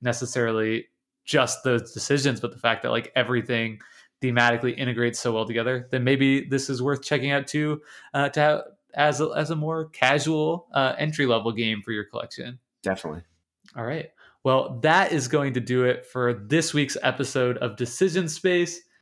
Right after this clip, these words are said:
Speaker 1: As always, uh, we do want to shout out a couple of links and, uh, call to action here at the end of the episode. We do have a Patreon set up now. I think we're up to five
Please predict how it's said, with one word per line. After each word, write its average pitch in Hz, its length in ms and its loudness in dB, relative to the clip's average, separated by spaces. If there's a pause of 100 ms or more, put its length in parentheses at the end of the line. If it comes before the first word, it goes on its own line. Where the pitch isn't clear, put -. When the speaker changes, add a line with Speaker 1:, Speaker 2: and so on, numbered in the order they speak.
(240)
Speaker 1:
As 147 220 4
always, 156 580 0 (180)
uh, 110 400 2
we 139 180 2
do 151 480 2
want 127 300 -2
to 131 420 -4
shout 151 440 2
out 151 220 4
a 139 60 -4
couple 143 320 0
of 123 200 -4 (260)
links 214 500 -2
and, 120 480 -2 (140)
uh, 113 360 0 (220)
call 170 260 2
to 165 80 2
action 151 320 2
here 147 140 0
at 147 80 -2
the 143 100 -4
end 139 160 -2
of 131 60 -6
the 131 80 0
episode. 131 320 -2
We 127 100 -2
do 139 220 0
have 143 280 4
a 139 60 -2
Patreon 156 720 0
set 135 220 -2
up 135 120 -4
now. 135 340 -2 (100)
I 131 60 -4
think 190 180 -2
we're 220 80 2
up 214 120 -6
to 190 140 -2 (180)
five 147 560 2